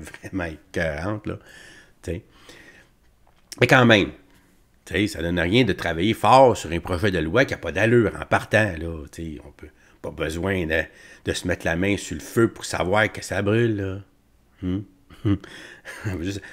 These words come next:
ça s'approcher. Oh, ça, non, c'est correct, éteins ça, là. <laughs> C'est ça qu'il faut faire. Donc, et je vais aller te lire. Passe-moi, euh, je, partage ça, parce que là, t'as la, la vraie information, parce qu'on entend plein d'affaires sur Internet,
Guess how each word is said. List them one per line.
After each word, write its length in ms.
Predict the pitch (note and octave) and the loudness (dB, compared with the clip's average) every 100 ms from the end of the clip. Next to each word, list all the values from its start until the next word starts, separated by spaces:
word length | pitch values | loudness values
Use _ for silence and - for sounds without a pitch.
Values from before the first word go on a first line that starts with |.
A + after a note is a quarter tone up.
| - | -12
ça 160 | - | -8
s'approcher. 540 | A#2+ A2 - G2+ - - | -6 -6 -4 -4 -2 -2
Oh, 160 | D#3 - | -2 -4
ça, 160 | - | -4
non, 220 | B2+ C#3 | -2 -2
c'est 80 | C#3 | -2
correct, 280 | B2+ A#2+ B2 | 0 0 0
éteins 200 | - C3 | -4 -6
ça, 180 | B2+ C3 | -4 -6
là. 100 | C#3+ - - | -6 -12 -12
<laughs> 60 | G#2 _ - - - - _ - | -12 _ -20 -20 -20 -20 _ -14
C'est 140 | - | -12
ça 140 | - | -10
qu'il 80 | - | -12
faut 100 | - | -14
faire. 160 | - - - - - - _ - | -16 -18 -20 -20 -20 -20 _ -2
Donc, 180 | C3 B2+ | 2 2
et 120 | A#2+ | 4
je 60 | G#2+ | 6
vais 60 | C3 | 6
aller 100 | F3 | 8
te 100 | D#3 | 8
lire. 200 | G3+ G#3 - - _ - | 6 2 -12 -20 _ 2
Passe-moi, 300 | B2+ C#3 F3+ | 4 8 8
euh, 840 | D3 B2+ A#2+ A2+ G#2 F#2+ F2+ F2 G2+ F#2+ | 8 8 8 6 2 0 0 -2 -6 -10
je, 180 | G#2+ | -12
partage 520 | A2 - - B2+ A2+ - | -10 -6 2 4 4 4
ça, 120 | F#3+ - - - | 4 2 -18 -14
parce 140 | - | -4
que 80 | G2+ | 2
là, 100 | C3+ | 2
t'as 180 | B2+ B2+ | 4 4
la, 180 | A#2+ G#2 | 4 2
la 200 | G2+ F#2 | -2 -2
vraie 160 | F2 A2+ | 2 2
information, 480 | A#2+ G2 F#2 D#2+ D#2 | 2 2 0 -2 -6
parce 120 | D2 | -6
qu'on 120 | F2+ | -4
entend 300 | E2+ - G2+ | -2 -2 -2
plein 220 | - C3 | -2 -2
d'affaires 300 | C#3+ G#2+ A2+ | 0 0 -2
sur 100 | G#2 | -2
Internet, 480 | F2 E2+ E2 E2+ D#2+ | -6 -6 -6 -6 -8